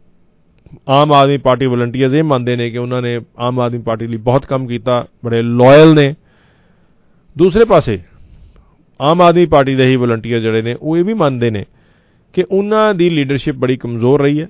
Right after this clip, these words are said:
ਪੰਜਾਬ ਦੇ ਵਿੱਚ ਅੱਜ ਅਗਰ ਆਮ ਆਦਮੀ ਪਾਰਟੀ ਦੇ ਵਿੱਚ ਕੋਈ ਲੀਡਰ ਨਹੀਂ ਟਿਕਿਆ,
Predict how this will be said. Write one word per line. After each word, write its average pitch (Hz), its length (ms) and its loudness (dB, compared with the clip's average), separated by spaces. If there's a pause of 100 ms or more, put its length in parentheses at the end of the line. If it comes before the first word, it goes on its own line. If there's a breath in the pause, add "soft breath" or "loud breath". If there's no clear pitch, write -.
(480)
ਪੰਜਾਬ 151 380 6
ਦੇ 196 100 6
ਵਿੱਚ 185 240 4 (140)
ਅੱਜ 147 160 4
ਅਗਰ 165 180 4
ਆਮ 147 200 4
ਆਦਮੀ 151 180 2
ਪਾਰਟੀ 135 320 0
ਦੇ 143 80 0
ਵਿੱਚ 139 180 0
ਕੋਈ 165 260 -2
ਲੀਡਰ 135 340 -4
ਨਹੀਂ 131 320 0
ਟਿਕਿਆ, 143 360 0